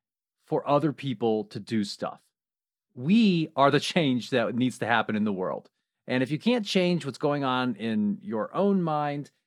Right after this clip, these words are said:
and if you can't change your own behavior, how do you expect the world to change? We have to stop abdicating that responsibility to the government, to these jackwagon politicians, to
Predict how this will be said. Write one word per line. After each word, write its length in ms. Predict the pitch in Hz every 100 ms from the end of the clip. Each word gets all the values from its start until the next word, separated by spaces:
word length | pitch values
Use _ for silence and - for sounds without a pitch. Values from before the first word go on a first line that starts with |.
| _
and 140 | 107 104
if 100 | 107
you 60 |
can't 320 | 101 180 190 196
change 640 | - 156 147 147 131 - _ _ -
your 300 | 113 127 135
own 220 | 147 170
behavior, 540 | 160 127 135 110 107
how 280 | 101 - 240
do 60 | 294
you 120 | 262
expect 440 | - - 165 160
the 60 | 123
world 340 | 98 110 117
to 60 | 98
change? 580 | - 98 92 80 - - _ _ _
We 120 | 143 180
have 140 | 233
to 100 | 233
stop 320 | - 170 165
abdicating 640 | 120 139 147 - 143 131 123
that 160 | 120
responsibility 800 | 110 - 123 120 98 110 117 104
to 140 | 98 104
the 80 | 95
government, 720 | 98 139 123 123 113 110 - _ _ _
to 80 | 104
these 280 | 117 107 85
jackwagon 640 | 135 131 147 135 123 107
politicians, 920 | - 120 104 - 127 117 113 107 101 - _ _ _
to 640 | - 127 117 113 107 104